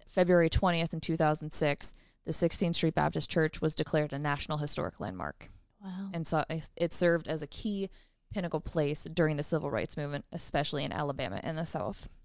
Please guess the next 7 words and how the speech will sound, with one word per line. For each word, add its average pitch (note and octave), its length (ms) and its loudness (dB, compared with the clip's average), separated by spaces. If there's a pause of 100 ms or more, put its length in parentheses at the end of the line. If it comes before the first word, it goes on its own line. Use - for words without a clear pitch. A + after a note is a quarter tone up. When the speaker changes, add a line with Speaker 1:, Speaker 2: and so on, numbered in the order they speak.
(520)
Speaker 2:
That's C4 220 -8
crazy. B3+ 320 -4
Forty A#3 500 -4
years. G#3 880 -4 (720)
Speaker 1:
Mm-hmm. F#3+ 280 0 (320)
Speaker 2:
That's A3 220 -6
insane. G#3 560 -4